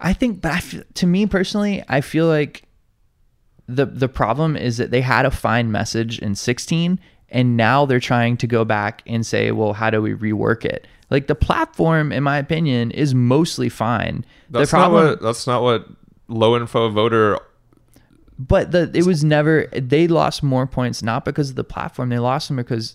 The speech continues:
Speaker 1: Hillary Clinton was a very flawed candidate who the majority of people didn't really love. It's like, she wasn't,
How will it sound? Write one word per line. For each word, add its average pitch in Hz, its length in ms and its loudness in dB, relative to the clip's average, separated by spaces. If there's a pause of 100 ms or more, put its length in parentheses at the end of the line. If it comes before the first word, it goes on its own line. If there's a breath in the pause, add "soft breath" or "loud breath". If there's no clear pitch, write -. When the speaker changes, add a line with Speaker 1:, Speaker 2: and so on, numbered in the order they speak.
Speaker 1:
Hillary 143 280 2
Clinton 127 320 -2
was 117 100 0
a 110 60 0
very 123 160 2
flawed 120 400 0
candidate 110 480 0
who 117 220 0
the 107 80 -2
majority 110 400 0
of 120 80 -4
people 123 480 -2 (640 soft breath)
didn't 113 360 0
really 123 280 0
love. 120 720 0 (120)
It's - 320 -8
like, 123 260 -2
she - 220 -6
wasn't, 139 540 0